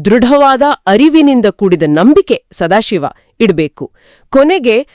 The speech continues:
ಆ ಸತ್ಯದ ದಾರಿಯಲ್ಲಿ ನಡಿಬೇಕಾದ್ರೆ ಬರೋ ಕಷ್ಟಗಳು, ಶುರುವಿನ ಕಹಿ ಅನುಭವಗಳು,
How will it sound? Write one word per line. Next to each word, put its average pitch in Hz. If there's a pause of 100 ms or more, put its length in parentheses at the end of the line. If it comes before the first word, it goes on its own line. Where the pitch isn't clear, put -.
(240)
ಆ 196
ಸತ್ಯದ 330 (160)
ದಾರಿಯಲ್ಲಿ 220
ನಡಿಬೇಕಾದ್ರೆ 180
ಬರೋ 156
ಕಷ್ಟಗಳು, 170 (240)
ಶುರುವಿನ 359
ಕಹಿ 208
ಅನುಭವಗಳು, 156